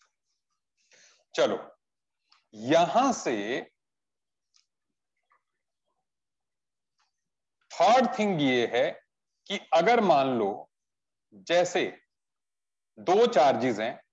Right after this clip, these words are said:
it is Q one, it is Q two, दो charges हैं मान लो, तो जो इनकी जो force है वो along the line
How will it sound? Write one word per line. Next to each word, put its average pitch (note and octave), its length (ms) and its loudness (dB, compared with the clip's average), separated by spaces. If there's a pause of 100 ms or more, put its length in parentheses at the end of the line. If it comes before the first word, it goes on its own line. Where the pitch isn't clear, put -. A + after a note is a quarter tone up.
(960)
it C3+ 160 -8
is D#3+ 200 0 (100)
Q C#3 240 2
one, C3+ 180 2 (600)
it C#3 140 -10
is D3 180 -4 (100)
Q G#2+ 220 -2
two, - 180 -20 (240)
दो E3+ 260 6
charges G#2+ 460 4
हैं F#2+ 140 -2
मान E2+ 160 -6
लो, - 80 -18 (880)
तो F#3+ 100 2
जो A3 100 6 (240)
इनकी A3 400 4
जो C4+ 160 6
force F4+ 640 2
है A2+ 340 -4 (1500)
वो D3+ 200 2 (220)
along F#3+ 520 4 (120)
the A3 120 6 (300)
line A3 320 0